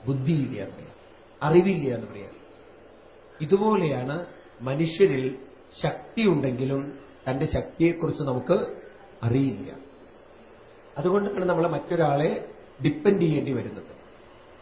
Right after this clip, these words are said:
പലപ്പോഴും നമ്മൾ ശക്തി എന്ന് പറയുന്നത്, ഇപ്പോൾ നമ്മൾ ശക്തി എന്ന് പറയുന്നത് മൂന്ന് തരത്തിലാണ് ശക്തി നമ്മൾ അനുഭവിക്കുന്നത്.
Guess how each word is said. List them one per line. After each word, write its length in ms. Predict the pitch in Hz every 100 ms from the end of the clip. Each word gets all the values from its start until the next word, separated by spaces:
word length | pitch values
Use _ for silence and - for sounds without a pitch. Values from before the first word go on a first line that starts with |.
| - - - - - -
പലപ്പോഴും 480 | 180 - 226 233 220
നമ്മൾ 180 | 185 185
ശക്തി 440 | - 143 - 208
എന്ന് 200 | 196 175
പറയുന്നത്, 600 | 160 143 147 139 104 98 - - - - - - - - - - -
ഇപ്പോൾ 320 | 147 - 220 190
നമ്മൾ 160 | 175
ശക്തി 360 | 170 139 - 170
എന്ന് 140 | 170
പറയുന്നത് 580 | 139 123 123 135 151 - -
മൂന്ന് 320 | 131 175 214 214 160
തരത്തിലാണ് 560 | 151 - 160 143 139
ശക്തി 240 | 127 - 147
നമ്മൾ 220 | 127 123
അനുഭവിക്കുന്നത്. 760 | 110 104 117 110 - - -